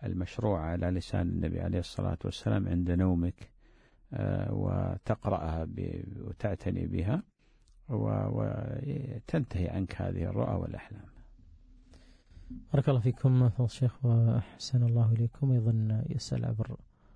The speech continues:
Speaker 2: الرسالة النصية القصيرة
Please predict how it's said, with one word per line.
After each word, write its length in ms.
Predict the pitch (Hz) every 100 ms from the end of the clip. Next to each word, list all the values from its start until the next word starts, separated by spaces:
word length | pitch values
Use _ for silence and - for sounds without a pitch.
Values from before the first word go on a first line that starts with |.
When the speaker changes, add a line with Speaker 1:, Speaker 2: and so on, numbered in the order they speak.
| - - - -
Speaker 2:
الرسالة 340 | 123 - 123
النصية 540 | 117 113 113 - 117 107
القصيرة 880 | 107 117 113 - - 127 113 131